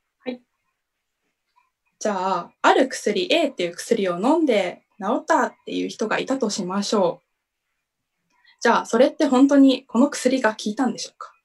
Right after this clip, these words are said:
Speaker 2: 例えば、もう飲まなくても治ったかもしれないですよね。風邪とかだったら、別に、あの、薬飲まないでも寝てて、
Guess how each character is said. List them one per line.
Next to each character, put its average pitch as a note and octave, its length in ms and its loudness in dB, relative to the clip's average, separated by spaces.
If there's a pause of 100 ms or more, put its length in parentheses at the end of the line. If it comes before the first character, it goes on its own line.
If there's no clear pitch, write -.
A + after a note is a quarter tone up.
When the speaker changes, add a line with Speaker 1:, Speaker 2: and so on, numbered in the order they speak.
(1160)
Speaker 2:
例 E4 80 6
え A#3 40 4
ば、 G#3+ 440 -2 (480)
も C#4+ 260 -2
う F3+ 100 -6
飲 F#3+ 60 -2
ま E4 140 4
な C#5+ 80 -2
く - 80 -8
て - 120 -2
も G#3+ 160 -2
治 A#3+ 100 2
っ - 20 -2
た - 80 -2
か B3 100 2
も G3+ 60 0
し G3 80 -6
れ F#3+ 80 -4
な F#3+ 80 -8
い - 40 -12
で G3+ 60 -14
す - 100 -14
よ F#3 60 -12
ね。 F#3 320 -12
風 A3 260 -2
邪 G4 160 -4
と A4+ 40 -8
か A#3 120 0
だ - 100 -6
っ - 100 -18
た F#3 100 -12
ら、 F#3 260 -2 (260)
別 C#4 240 -4
に、 D4 360 0
あ G3 140 -8
の、 F3+ 160 -10
薬 C4 240 0
飲 A3+ 140 4
ま C4+ 100 0
な C4 100 2
い G3 40 -4
で G3 60 -8
も - 120 -10
寝 F3+ 100 -10
て B3 140 0
て、 - 260 -8